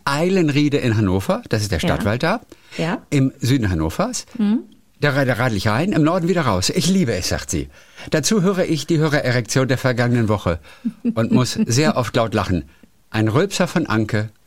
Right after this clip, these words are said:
Speaker 1: oder Liebeskugeln in der Apotheke, zum Schießen komisch. An alle Hannoveraner. Die irre Frau auf dem Rad, donnerstags in der Eilenriede, hört Wie war der Tag, Liebling?“ <laughs> Leise lachen geht da nicht. Äh, trotz des einen oder anderen entrüsteten
Speaker 2: Oh.
Speaker 1: Blicks.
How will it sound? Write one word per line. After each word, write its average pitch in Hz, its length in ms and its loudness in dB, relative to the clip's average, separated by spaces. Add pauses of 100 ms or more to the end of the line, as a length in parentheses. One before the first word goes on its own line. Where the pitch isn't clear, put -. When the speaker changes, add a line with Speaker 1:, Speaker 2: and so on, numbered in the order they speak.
(200)
Speaker 1:
oder 170 200 2
Liebeskugeln 147 600 0
in 127 120 0
der 110 120 0
Apotheke, 123 500 -2
zum 120 160 0
Schießen 135 320 -2
komisch. 98 360 0 (280)
An - 240 2
alle 185 240 0
Hannoveraner. 127 560 0 (340)
Die 143 220 2
irre 202 220 0
Frau 160 280 2
auf - 120 -4
dem 123 120 2
Rad, 131 420 0
donnerstags 147 460 0
in 131 60 2
der 127 120 0
Eilenriede, 131 520 2 (180)
hört 156 260 0
Wie 143 160 4
war 139 100 2
der 139 100 2
Tag, 156 220 0
Liebling?“ 98 360 0 (220)
<laughs> - 200 -2
Leise 143 360 2
lachen 123 260 0
geht 92 160 2
da 80 80 0
nicht. 69 220 -6 (400)
Äh, 113 220 0
trotz - 300 0
des - 260 -2
einen 139 320 2
oder 113 240 -2
anderen 120 380 0
entrüsteten 233 680 2
Speaker 2:
Oh. - 40 -2
Speaker 1:
Blicks. 98 380 -2